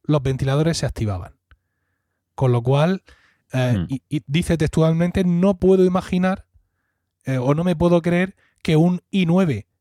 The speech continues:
Speaker 1: de ocho núcleos", que es uno de los procesadores que pueden llevar los imax, mm, que han salido el otro día,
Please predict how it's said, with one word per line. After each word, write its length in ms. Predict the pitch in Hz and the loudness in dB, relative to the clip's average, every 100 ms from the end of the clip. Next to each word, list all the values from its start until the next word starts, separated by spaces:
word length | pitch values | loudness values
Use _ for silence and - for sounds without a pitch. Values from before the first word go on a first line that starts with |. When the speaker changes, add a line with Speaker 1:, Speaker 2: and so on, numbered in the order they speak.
| _ | _
Speaker 1:
de 220 | 135 139 | -4 -2
ocho 220 | 156 - | 0 0
núcleos", 600 | 170 180 165 185 247 - - | 0 0 0 0 -2 -8 -10
que 100 | 135 | -6
es 80 | - | -2
uno 160 | 131 127 | -2 -2
de 60 | |
los 80 | 123 | -2
procesadores 520 | - 110 - 131 156 | -4 -4 -2 -2 -2
que 120 | - | -4
pueden 280 | 110 120 120 | -4 -2 -2
llevar 220 | 123 135 | -4 -4
los 200 | 127 101 | -4 -4
imax, 440 | 120 120 120 107 - _ | -4 -2 -4 -6 -14 _
mm, 340 | 120 110 104 104 | -6 -6 -8 -10
que 100 | - | -8
han 120 | 113 113 | -6 -4
salido 520 | 117 117 113 107 113 | -2 0 0 -2 -6
el 120 | 107 | -4
otro 180 | 127 143 | -2 0
día, 300 | 170 175 226 | 0 -2 -4